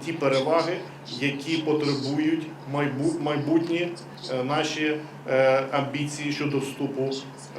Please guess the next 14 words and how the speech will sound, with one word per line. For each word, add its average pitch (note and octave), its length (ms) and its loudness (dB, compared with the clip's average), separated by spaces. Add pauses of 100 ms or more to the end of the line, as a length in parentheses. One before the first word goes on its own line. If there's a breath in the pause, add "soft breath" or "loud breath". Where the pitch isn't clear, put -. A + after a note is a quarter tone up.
е, A#2+ 300 4 (400)
в C3 40 -4
Європейський C#3 600 2
Союз. C3 360 -2 (320)
Тому B2 200 -2
що B2+ 160 -4
нам C3+ 220 0 (320)
потрібно C#3+ 440 0
також C3 460 -2
еволюційно B2 540 -2
розвивати B2 600 0 (480 loud breath)
свої B2 320 0
пункти D3 520 -2
і A#2+ 240 -2